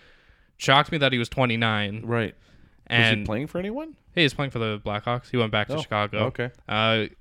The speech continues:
Speaker 1: he said he was requi-, retiring because of multiple concussions, so
Speaker 2: Wow.
Speaker 1: he just wanted to play it safe. I mean, multiple times Stanley Cup champion, so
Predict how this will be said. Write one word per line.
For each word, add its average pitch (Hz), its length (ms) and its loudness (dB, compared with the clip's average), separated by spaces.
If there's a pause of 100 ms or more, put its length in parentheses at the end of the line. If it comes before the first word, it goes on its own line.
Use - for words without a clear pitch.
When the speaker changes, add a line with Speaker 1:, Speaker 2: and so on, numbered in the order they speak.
(120)
Speaker 1:
he 127 180 -6
said 135 220 0
he 131 100 6
was 123 120 0
requi-, 120 420 -2
retiring 120 720 4
because 110 380 -6
of 107 280 -6
multiple 117 460 -2
concussions, 127 680 0
so 120 380 0
Speaker 2:
Wow. 104 120 -6
Speaker 1:
he 117 140 -4
just 101 180 -4
wanted 104 300 -4
to 104 400 -6
play 110 160 -2
it 104 100 -6
safe. 120 300 0 (300)
I 110 40 -12
mean, 104 300 -8
multiple 131 420 0
times 120 320 0
Stanley 117 320 0
Cup 113 220 -4
champion, 117 560 -2
so 104 340 -4